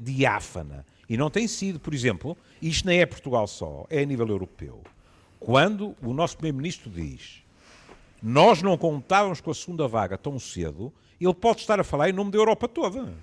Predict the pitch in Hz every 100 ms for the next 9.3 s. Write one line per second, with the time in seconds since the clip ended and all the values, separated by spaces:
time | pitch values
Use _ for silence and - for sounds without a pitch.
0 | _ _ _ _ _ - 123 - 196 180
1 | 143 113 98 101 117 - _ _ _ _
2 | _ _ - 185 175 196 208 208 202 214
3 | 294 262 202 208 - _ _ - 226 285
4 | 214 202 190 160 202 208 240 180 247 233
5 | 240 247 220 240 220 285 226 208 220 _
6 | _ _ _ 214 170 - 135 143 214 -
7 | _ _ - 226 - 311 - 220 170 139
8 | 160 151 - - 180 147 143 139 120 -
9 | 82 76 -